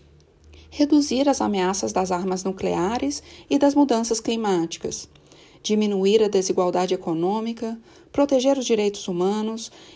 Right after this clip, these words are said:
e fazer a ponte entre as divisões raciais, étnicas e religiosas que com tanta frequência alimentavam conflitos.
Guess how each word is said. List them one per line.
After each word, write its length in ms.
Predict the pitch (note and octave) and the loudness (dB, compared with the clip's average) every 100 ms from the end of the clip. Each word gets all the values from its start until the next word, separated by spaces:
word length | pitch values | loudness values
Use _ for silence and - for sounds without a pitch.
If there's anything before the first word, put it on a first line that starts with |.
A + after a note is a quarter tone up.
| - | -6
e 60 | |
fazer 360 | C#4+ C#4 C4+ C#4+ | 0 0 2 2
a 80 | D4+ | 0
ponte 600 | D4+ A#3+ A#3+ A#3 - - | -2 -6 -4 -6 -8 -4
entre 320 | F#3+ G3 G3 | -2 -2 -2
as 160 | F#3 F#3 | -2 0
divisões 460 | G3 G3 G3 F3+ F3 | -2 -2 0 -2 -2
raciais, 720 | F#3+ - F3+ F#3 G#3 F#3+ F#3 | -6 -6 -4 -2 -2 -4 -2
étnicas 720 | F#3 G#3+ A3 G#3 G3+ G3+ G3+ | -2 -2 -4 -6 -6 -6 -4
e 40 | |
religiosas 960 | G#3+ G#3+ A3 A3 G#3 F#3 G3+ A3 A#3 - - - - | -2 0 0 0 0 2 0 -2 -4 -8 -14 -20 -10
que 160 | - C#4+ | -4 -2
com 200 | D4 C#4+ | 2 4
tanta 260 | E4 F#4+ | 4 4
frequência 680 | G4+ D#4+ - G#3+ A3+ A#3+ C4+ | 2 -2 -4 -4 -4 -6 -4
alimentavam 840 | B3 B3 B3 B3 A3 G3 G3+ G3+ | -4 -2 -4 -4 -2 -2 -2 -4
conflitos. 760 | G3+ G3+ G3+ - - - - | -4 -6 -6 -6 -8 -10 -16